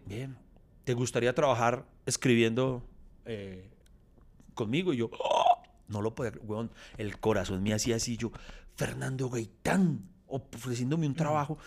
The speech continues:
Speaker 1: Y en ese momento, como eso era apenas un proyecto, un piloto, un piloto, pues, por lo general, para quien no lo sepa, los pilotos muy rara vez se paga. Por lo general es como, entre comillas, a riesgo. Entonces no había un trabajo formal que ofrecerme y él le dice al asistente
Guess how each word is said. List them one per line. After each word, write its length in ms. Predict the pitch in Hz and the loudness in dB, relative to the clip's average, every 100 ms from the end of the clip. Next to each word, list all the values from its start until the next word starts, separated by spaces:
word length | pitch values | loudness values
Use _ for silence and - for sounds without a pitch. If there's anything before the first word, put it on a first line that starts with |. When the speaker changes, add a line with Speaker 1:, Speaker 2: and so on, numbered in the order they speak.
| - - - | -18 -10 4
Speaker 1:
Y 100 | 214 | 6
en 80 | 202 | 6
ese 140 | 185 | 4
momento, 320 | 214 175 160 | 4 4 2
como 340 | 175 170 143 - | 2 2 0 -2
eso 240 | 139 - 170 | -4 2 2
era 100 | 165 | 4
apenas 280 | 175 160 | 2 0
un 140 | 170 156 | -2 0
proyecto, 460 | 160 156 156 147 143 | 2 2 2 0 -2
un 160 | 135 | -2
piloto, 380 | 127 160 143 131 | -2 2 2 2
un 100 | 131 | -4
piloto, 280 | 110 113 113 | -4 -2 -2
pues, 140 | 120 101 | -2 -4
por 140 | - 110 | -4 -4
lo 60 | |
general, 300 | 98 98 95 | -2 -4 -6
para 200 | 92 104 | -6 -8
quien 160 | 92 92 | -6 -10
no 80 | 87 | -8
lo 80 | 101 | -6
sepa, 160 | 113 | -4
los 120 | 117 | -6
pilotos 400 | - 101 95 110 - - - | -6 -8 -6 -8 -10 -20 -8
muy 300 | 143 160 180 147 | 2 6 8 8
rara 220 | 147 139 | 6 6
vez 140 | 135 | 4
se 80 | - | 2
paga. 320 | - 208 107 | 4 4 4
Por 100 | 120 | 0
lo 60 | 113 | 0
general 240 | 110 101 110 | 0 0 -2
es 100 | - | -2
como, 220 | 139 131 | -4 -4
entre 340 | 120 135 123 | -6 -8 -8
comillas, 300 | 117 120 143 - | -4 -2 -2 -4
a 40 | |
riesgo. 360 | 127 185 107 - _ - - - - - - | -2 -2 -4 -10 _ -20 -20 -20 -18 -20 -10
Entonces 480 | - 120 117 101 120 | -6 -4 -4 -2 2
no 120 | 139 | 4
había 160 | 139 143 | 6 6
un 100 | 143 | 4
trabajo 480 | 160 151 156 135 143 | 6 8 10 8 2
formal 400 | 151 123 117 107 | 0 0 -2 -2
que 100 | 135 | -6
ofrecerme 520 | 131 120 123 113 117 - - | -6 -4 -4 -4 -10 -14 -4
y 120 | 123 | -2
él 140 | 113 | 0
le 80 | 123 | -2
dice 180 | 127 131 | -2 -2
al 60 | |
asistente 580 | 127 120 - 110 107 113 | -4 -4 -4 -6 -6 -12